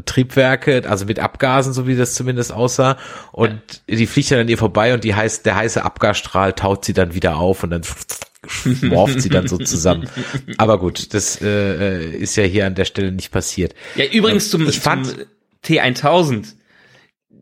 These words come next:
Speaker 2: Solche Technologie, Technologie wurde jetzt erschaffen.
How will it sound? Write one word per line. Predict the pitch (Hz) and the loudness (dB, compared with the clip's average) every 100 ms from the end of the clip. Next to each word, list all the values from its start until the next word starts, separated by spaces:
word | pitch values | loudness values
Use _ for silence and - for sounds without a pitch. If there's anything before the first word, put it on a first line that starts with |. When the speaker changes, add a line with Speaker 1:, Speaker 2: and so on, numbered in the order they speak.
| - - - - - | -20 -16 -16 -18 -14
Speaker 2:
Solche | 135 135 123 147 156 | -12 -4 2 2 2
Technologie, | 175 165 170 139 135 131 - | 0 2 2 0 -2 -6 -4
Technologie | 156 147 160 131 147 147 | -2 0 0 0 0 2
wurde | 143 | 2
jetzt | 127 123 | 2 0
erschaffen. | 123 - 139 139 | -2 -4 -6 -8